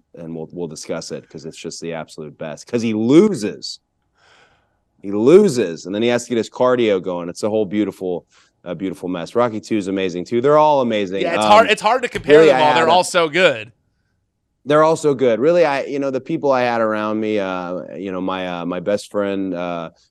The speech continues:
Speaker 1: who runs the Nightmare Factory with me, Q T, um, loosely say best friend, just 'cause I don't, that's, yeah, I don't know. And then his, his wife, <laughs> Carolyn,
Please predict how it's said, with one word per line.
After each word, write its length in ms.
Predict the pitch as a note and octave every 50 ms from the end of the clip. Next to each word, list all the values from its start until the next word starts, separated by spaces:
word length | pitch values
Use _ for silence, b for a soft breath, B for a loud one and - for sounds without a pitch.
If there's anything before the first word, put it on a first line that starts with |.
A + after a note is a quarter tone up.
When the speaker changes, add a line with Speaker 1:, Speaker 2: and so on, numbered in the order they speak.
| b _ _ -
Speaker 1:
who 280 | G2+ G2+ F#2+ F#2 F2
runs 320 | E2+ F2+ G#2 G#2 G2+ F#2+ -
the 60 | G2
Nightmare 360 | G2 F#2+ G2 F#2+ F#2 F#2+ F#2
Factory 460 | F#2 - G2 G2 F#2+ F#2 - F#2+ F#2
with 180 | F#2 F#2 F#2 F2
me, 220 | F#2 F#2 F#2 F2
Q 240 | - - - G2+ G2
T, 500 | - - G2+ F#2+ F#2 F#2 F#2 F2+ F2+ F2
um, 460 | E2+ E2+ E2+ E2 E2 E2 E2 D#2+ D#2+ _ _ _ _ _ _ _ -
loosely 420 | G2 B2 B2 A#2 - - A2 G#2
say 220 | - - G2+ F#2+
best 300 | F2 F2+ F2+ E2+ - -
friend, 340 | - F#2 F2 E2+ E2+ E2+ E2
just 180 | D#2+ E2 - -
'cause 320 | - F2 D#2+ - - - -
I 80 | F2 F#2+
don't, 240 | F2 E2 D#2 - -
that's, 360 | E2+ F2+ E2 - - - _ _ G#1 G1+ G1+ A#1 A#1
yeah, 280 | C#2+ E2 D#2+ D#2 D2+ D2 - _ _ _ _ -
I 80 | F2+
don't 100 | F2 E2+
know. 120 | E2 D#2 B B B B B B
And 120 | G2+ G#2
then 140 | G#2+ G#2+ G#2
his, 180 | G#2 G2+ - -
his 180 | G#2+ G#2+ G2 G2+
wife, 280 | G2+ G#2 G2+ G2 - -
<laughs> 60 | -
Carolyn, 640 | A2 G#2 G#2 G2 F#2+ F#2+ G2 G2 F#2+ G2 G2 -